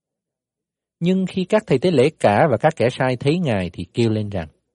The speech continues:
"Hãy đóng đinh hắn trên cây thập tự, hãy đóng đinh hắn trên cây thập tự." Phi-lát nói cùng chúng rằng, "Chính mình các ngươi hãy bắt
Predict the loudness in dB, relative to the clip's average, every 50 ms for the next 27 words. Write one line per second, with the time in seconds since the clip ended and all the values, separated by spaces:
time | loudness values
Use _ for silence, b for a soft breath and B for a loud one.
0 | _ _ _ _ _ _ _ _ _ -8 -6 -4 2 2 4 4 4 2 2 2
1 | 2 0 -2 -2 -2 -4 -4 -4 -2 -2 -2 -2 -4 -8 -10 _ -8 -8 -6 -6
2 | -8 -10 -14 _ _ _ _ _ _ _ _ -6 -4 -2 -2 -2 0 2 2 2
3 | 2 2 0 0 0 2 0 0 0 -2 -4 -6 -6 -6 -4 -2 -4 -4 -4 -8
4 | -12 _ -10 -8 -8 -8 -10 -14 _ _ _ _ _ _ _ _ _ _ _ _
5 | _ _ _ _ _ _ _ _ _ _ _ _ _ _ _ _ _ -6 -2 0
6 | 0 0 0 0 -2 -2 0 0 0 -2 -4 -8 -6 -6 -6 -6 -4 -4 -4 -6
7 | -6 -10 _ _ _ _ _ _ _ _ _ _ _ _ _ _ _ -4 -2 0
8 | 0 2 2 0 0 0 -2 -2 0 0 2 2 2 2 0 -2 0 2 0 0
9 | 0